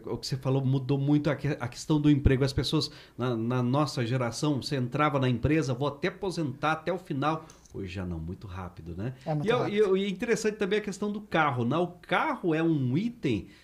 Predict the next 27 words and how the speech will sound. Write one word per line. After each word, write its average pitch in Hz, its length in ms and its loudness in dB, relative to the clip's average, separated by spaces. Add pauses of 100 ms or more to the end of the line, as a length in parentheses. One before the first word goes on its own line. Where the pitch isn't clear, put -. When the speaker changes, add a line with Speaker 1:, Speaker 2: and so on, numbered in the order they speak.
(200)
Speaker 1:
que 107 240 -2
das 98 340 -4
gerações, 120 600 -4
"Nossa, 131 260 -6
eu 110 60 -6
tenho 139 280 -4
um 98 300 -4
bem, 120 420 4
né? 110 240 -2
Um 117 280 -2 (100)
carro." 131 540 2 (400)
O 262 120 0
jovem 277 320 6
não 285 100 0
esquenta 294 400 0
com 277 100 -6
isso, 277 160 -4
é 269 40 4
o - 20 0
que 277 80 -12
você 277 100 -2
falou, 269 200 2
eles, 214 200 0
eles 233 300 -6
estão 247 220 -4
lá 233 120 -4
com 233 140 -6